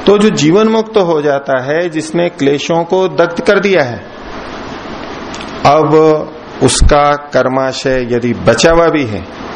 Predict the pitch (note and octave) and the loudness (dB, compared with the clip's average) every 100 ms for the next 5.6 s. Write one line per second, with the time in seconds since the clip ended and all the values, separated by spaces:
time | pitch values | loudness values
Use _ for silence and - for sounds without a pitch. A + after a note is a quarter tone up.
0 | - - - - - - - - - - | -12 -10 -10 -10 -10 -12 -12 -12 -12 -12
1 | - - G#2 D#3+ - - B2 - F3+ F3 | -12 -2 2 2 2 2 2 4 2 4
2 | G3 G3+ G3+ G3 F#3 F#3+ F#3+ F#3 F#3 F3+ | 4 2 2 0 2 0 0 0 0 0
3 | - - A#2 D3 F3 E3+ D#3+ E3+ E3+ D#3 | -2 -4 -4 -2 -2 0 0 0 -2 -4
4 | - E3 D#3+ D3+ - D3+ C#3 - D#3 E3 | -2 -2 -2 -2 -4 -2 -4 0 2 2
5 | C3+ C#3+ C3 D#3 F3+ | 2 -2 0 0 0